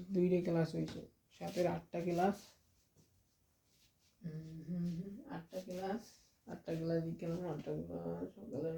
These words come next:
মধ্যে শেষ। হুম, হুম, হুম, মানে কালকে দিন লাগবে ম্যাথ সেকেন্ড পেপার শেষ করতে। হুম, টার্গেট নিয়েছিলাম দশ তারিখের মধ্যে শেষ করবো।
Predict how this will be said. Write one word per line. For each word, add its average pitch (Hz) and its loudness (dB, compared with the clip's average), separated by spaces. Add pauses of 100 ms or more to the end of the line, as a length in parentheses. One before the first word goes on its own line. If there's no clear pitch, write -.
মধ্যে 165 -8 (120)
শেষ। - -10 (1400)
হুম, 165 -4 (260)
হুম, 185 -10 (440)
হুম, 196 -10 (1600)
মানে 175 -6 (140)
কালকে 151 -4 (120)
দিন 175 2 (120)
লাগবে 160 0 (100)
ম্যাথ 160 -4
সেকেন্ড 165 0
পেপার 165 0
শেষ - -10 (100)
করতে। 185 -10 (1900)
হুম, 240 8 (140)
টার্গেট 185 4
নিয়েছিলাম 185 4
দশ 165 6 (100)
তারিখের 170 2
মধ্যে 170 2 (120)
শেষ 160 4 (100)
করবো। 160 6